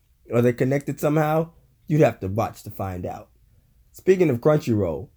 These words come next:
it seems Crunchy and Adult Swim are partnering with Alcon Entertainment to produce a Blade Runner anime based on the popular movie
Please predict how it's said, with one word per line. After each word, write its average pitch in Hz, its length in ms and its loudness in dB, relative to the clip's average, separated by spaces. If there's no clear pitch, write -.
it 139 120 -4
seems 170 260 2
Crunchy 170 420 0
and 120 80 2
Adult 117 300 -2
Swim 147 380 -2
are 104 40 -4
partnering 110 540 -2
with 101 240 -8
Alcon 131 400 -2
Entertainment 127 640 -2
to 104 100 -6
produce 104 360 -4
a 110 80 -2
Blade 120 420 -2
Runner 95 260 -2
anime 82 460 -8
based 127 300 -4
on 120 80 -2
the 110 80 -4
popular 117 500 -4
movie 120 460 -2